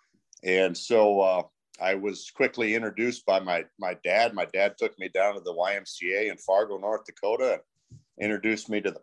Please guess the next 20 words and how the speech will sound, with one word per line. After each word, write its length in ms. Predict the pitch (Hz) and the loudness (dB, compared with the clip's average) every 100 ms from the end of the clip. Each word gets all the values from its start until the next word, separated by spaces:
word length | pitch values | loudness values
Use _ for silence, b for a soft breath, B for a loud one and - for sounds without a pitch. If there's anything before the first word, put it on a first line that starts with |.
| - | 2
powerlifters 680 | 104 110 113 110 107 98 - | 6 6 4 0 -4 -6 0
that 180 | 95 | 0
trained 380 | - 107 104 110 | 0 -2 0 0
there. 300 | 107 110 127 | 2 4 2
And, 120 | 85 - _ _ _ _ - - | 0 -8 _ _ _ _ -18 -8
and, 480 | 92 90 85 80 92 | -4 -2 -2 -4 2
uh, 380 | 92 85 82 80 _ - | 4 4 2 -4 _ -2
they 140 | 95 | -2
kinda 240 | - 123 101 | 2 2 2
taught 340 | - 120 113 | 2 2 2
me 100 | 110 | -2
the 120 | 98 | -6
ropes 400 | 87 104 110 - | 0 0 0 -2
on, 220 | 104 90 - - | -2 -4 -10 -8
on 380 | 90 87 85 82 _ _ _ _ | -2 -2 -4 -12 _ _ _ _
how 160 | - 127 | 0 2
to 100 | 113 | 2
lift 300 | 110 117 - | 2 2 0
weights 480 | 101 113 135 - 95 | 0 0 0 -8 -12
and, 140 | 82 | -12